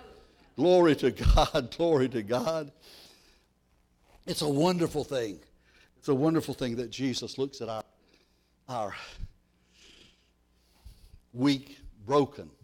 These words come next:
lives. We really have nothing to give him, nothing to bring to him, except our sinful, wandering, polluted self. Uh,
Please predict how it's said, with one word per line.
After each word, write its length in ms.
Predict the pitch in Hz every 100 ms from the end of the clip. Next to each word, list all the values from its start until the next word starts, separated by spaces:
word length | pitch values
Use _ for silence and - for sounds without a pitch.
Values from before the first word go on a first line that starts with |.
| _ _ _ _ _ _ _ _ _ -
lives. 720 | 120 139 113 92 87 - - _ _ _ _ _ _ _ _ _ _ _ -
We 160 | 135 139
really 280 | 160 143
have 180 | 127 131
nothing 400 | 117 131 123 120
to 100 | 117
give 300 | 104 127 131
him, 160 | 120 110
nothing 340 | 123 - 123
to 80 | 110
bring 380 | 107 131 131 113
to 160 | 113
him, 180 | 117 90 - _ _ _
except 400 | 110 - 143 -
our 140 | 113 101
sinful, 640 | - 139 127 - 92 - _ _ _ _ _ _ _ _ _ -
wandering, 640 | 117 135 120 101 90 85 82 _ _ -
polluted 640 | 120 120 143 117 104 -
self. 580 | - 135 95 - - _ _ _ _ _ _ _ _ _ _ _ _ _ _ _ _ _ _ _ -
Uh, 100 | 127